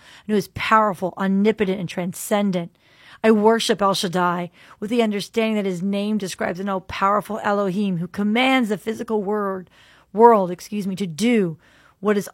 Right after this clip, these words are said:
opposite to itself, to care, provide for, and honor me more than I can ask or imagine. I declare that every good and perfect gift comes from El Shaddai,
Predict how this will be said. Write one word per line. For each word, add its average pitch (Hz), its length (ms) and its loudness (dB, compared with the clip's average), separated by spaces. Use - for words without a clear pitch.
opposite 233 420 -4
to 226 140 -6
itself, 226 420 0
to 196 140 -10
care, 269 440 0
provide 226 520 -2
for, 226 100 -4
and 220 180 -6
honor 233 520 -4
me 214 440 -10
more 214 240 -6
than 220 100 -4
I 214 100 -8
can 196 160 -10
ask 196 320 -10
or 214 80 -6
imagine. 202 600 -8
I 240 80 2
declare 254 420 2
that 247 140 0
every 254 280 2
good 240 200 2
and 226 140 0
perfect 269 400 0
gift 262 240 2
comes 269 320 0
from 262 160 2
El 254 140 6
Shaddai, 214 520 2